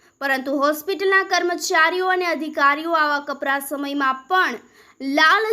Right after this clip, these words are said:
જાજમ બિછાવી અને નેતાઓને રીઝાવવાના કાર્ય કરે, એ તો કદાચ સરકારના મંત્રીઓને જાણ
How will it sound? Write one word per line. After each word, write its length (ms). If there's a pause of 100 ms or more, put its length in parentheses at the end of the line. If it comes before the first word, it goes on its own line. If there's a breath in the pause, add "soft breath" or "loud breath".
(100)
જાજમ 480
બિછાવી 560
અને 100
નેતાઓને 680
રીઝાવવાના 680
કાર્ય 460
કરે, 180 (360 loud breath)
એ 160
તો 180
કદાચ 540
સરકારના 760
મંત્રીઓને 640 (160)
જાણ 320